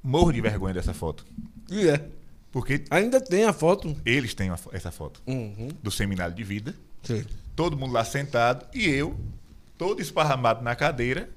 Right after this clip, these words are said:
Speaker 1: com um boné azul na cabeça. <laughs> Como quem diz assim, "O que é que essa criatura tá fazendo aqui no meio?"
Speaker 2: Uhum.
Speaker 1: Eu não entendia nada, Guto.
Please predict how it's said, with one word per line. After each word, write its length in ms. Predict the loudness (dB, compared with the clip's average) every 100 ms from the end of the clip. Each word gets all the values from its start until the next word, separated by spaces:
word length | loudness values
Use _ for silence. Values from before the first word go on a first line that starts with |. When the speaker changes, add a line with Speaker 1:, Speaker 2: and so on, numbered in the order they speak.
| -18 -20 -6
Speaker 1:
com 160 | -2 0
um 60 |
boné 380 | 2 2 2 2
azul 320 | 2 2 -2
na 120 | -4 -2
cabeça. 540 | -2 0 -2 -2 -2 2 2 2 -2
<laughs> 360 | -4 -12 -16 -6
Como 240 | -2 -2 -2
quem 160 | 0
diz 140 | 2 2
assim, 320 | 2 0 -4
"O 60 |
que 80 | -4
é 60 | 0
que 80 | 4
essa 160 | 4
criatura 440 | 2 0 0 -2 -2
tá 120 | -2
fazendo 300 | 0 0 0
aqui 140 | 0 -2
no 100 | -2
meio?" 300 | -4 -6 -10 -18 -10
Speaker 2:
Uhum. 320 | -4 -2 -2 -8 -14 -8
Speaker 1:
Eu 100 | -4
não 80 | -2
entendia 340 | 0 0 0
nada, 300 | 2 0 0
Guto. 300 | -4 -8 -14